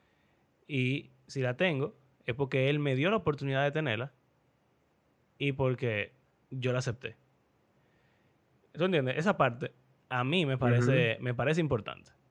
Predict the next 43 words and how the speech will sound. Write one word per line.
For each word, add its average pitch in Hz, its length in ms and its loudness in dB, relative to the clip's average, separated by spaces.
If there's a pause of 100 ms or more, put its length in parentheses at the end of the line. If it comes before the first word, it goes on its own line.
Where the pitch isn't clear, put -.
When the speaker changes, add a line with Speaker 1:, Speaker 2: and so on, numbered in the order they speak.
(1300)
Speaker 1:
Y 220 140 2
yo 190 100 4
creo 208 140 6
que 190 80 4
esa 185 100 4
es - 40 8
la 175 40 8
razón 170 260 4
por 151 100 2
la 117 100 2
cual 120 160 0
la 113 60 0
gente 123 180 -2
ha 123 40 -2
filosofado 123 400 0
tanto 113 180 -2
al 110 60 0
respecto. 110 440 -4 (340)
No, 143 200 0
no 151 140 2
es 170 60 4
tanto 180 220 4
como 156 200 2
para 131 140 6
descubrir 127 580 0 (460)
cómo 131 360 0
es 117 440 0 (380)
que 120 120 -2
Speaker 2:
Cómo 120 80 -6
Speaker 1:
funciona 117 220 10
Speaker 2:
Dios 117 100 8
Speaker 1:
la 117 60 0
Speaker 2:
fu- 120 40 -2
Speaker 1:
libertad. 113 480 -2 (1000)
Exacto. 113 460 6
Speaker 2:
<laughs> - 300 -16
Speaker 1:
Sino 139 560 0
más 147 280 2
para 139 220 4
saber 131 340 2
quién 151 300 -4
es 120 140 -4
Dios 104 400 -6